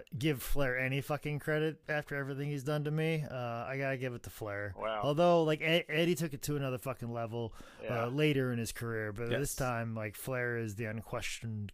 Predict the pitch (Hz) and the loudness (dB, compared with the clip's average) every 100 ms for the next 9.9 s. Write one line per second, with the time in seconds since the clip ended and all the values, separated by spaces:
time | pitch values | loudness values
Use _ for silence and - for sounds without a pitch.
0 | - - 104 92 92 85 - _ _ _ | -8 -6 -4 -6 -8 -10 -14 _ _ _
1 | _ - 117 - 170 180 190 170 131 - | _ -2 0 4 6 6 8 8 8 2
2 | - 160 170 190 175 165 135 170 165 165 | 6 6 6 2 2 2 6 8 8 4
3 | 147 147 170 - 127 113 - 123 117 - | 4 6 6 6 8 8 6 2 2 -2
4 | - 180 180 190 156 160 175 - 135 123 | 8 10 10 6 2 4 4 6 6 6
5 | 131 120 143 151 143 165 190 156 131 113 | 4 2 2 4 4 4 4 8 6 6
6 | - 160 160 147 123 160 180 165 170 151 | 2 4 6 6 10 12 12 10 12 12
7 | 156 - 123 - 190 190 127 190 202 147 | 12 12 10 12 12 12 10 10 10 8
8 | 170 185 170 - 180 165 156 160 147 - | 12 12 12 10 8 8 4 4 2 0
9 | 143 131 139 123 120 123 117 101 - | 2 2 2 -2 -2 -2 -2 -2 -8